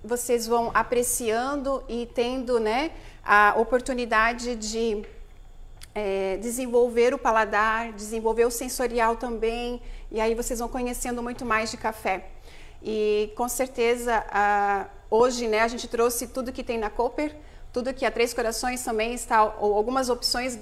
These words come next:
da gama infinita de produtos que a Três Corações está oferecendo, que tem a oferecer e hoje tem na Cooper,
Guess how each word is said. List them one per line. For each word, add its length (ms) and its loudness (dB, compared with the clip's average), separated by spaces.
da 220 -2
gama 400 4
infinita 340 -4
de 100 -6
produtos 320 -2
que 60 -6
a 60 -2
Três 200 0
Corações 460 -2
está 240 0
oferecendo, 720 -4
que 120 -14
tem 220 -2
a 60 -2
oferecer 640 0
e 40 0
hoje 200 0
tem 220 -4
na 100 -2
Cooper, 520 0